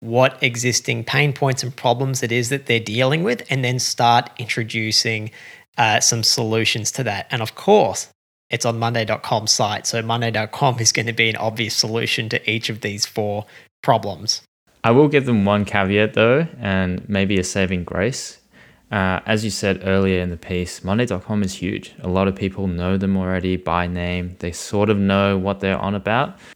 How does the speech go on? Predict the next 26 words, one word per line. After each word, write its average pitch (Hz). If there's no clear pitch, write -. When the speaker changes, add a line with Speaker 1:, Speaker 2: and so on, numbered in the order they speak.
Speaker 2:
So 104
being 117
able 104
to 95
talk 95
in 90
more 90
detail 92
and 85
pushing 98
towards 90
features 95
and 82
live 95
demos 90
earlier 98
in 92
the 90
process 92
in 90
their 90
content 92
of 92
the 92
five 92
stages 98